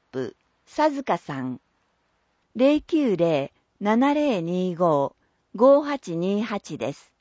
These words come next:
愛知県弁護士会一宮支部、法の日週間記念行事。泉房穂さん、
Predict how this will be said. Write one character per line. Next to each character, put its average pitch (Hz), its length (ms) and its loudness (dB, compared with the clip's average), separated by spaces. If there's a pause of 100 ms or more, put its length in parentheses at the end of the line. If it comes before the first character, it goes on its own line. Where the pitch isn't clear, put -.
(2250)
愛 277 260 4
知 - 140 -18
県 170 420 -4
弁 247 280 2
護 277 100 2
士 - 180 -12
会 151 360 -2
一 214 240 -4
宮 247 420 2
支 - 160 -12
部、 147 260 -6 (460)
法 285 320 4
の 302 100 2
日 277 180 -4
週 277 340 -2
間 156 300 -4
記 - 160 -6
念 220 300 0
行 190 300 4
事。 120 300 -10 (2000)
泉 285 420 -2
房 269 320 -4
穂 175 140 -8
さ 147 260 -4
ん、 131 180 -10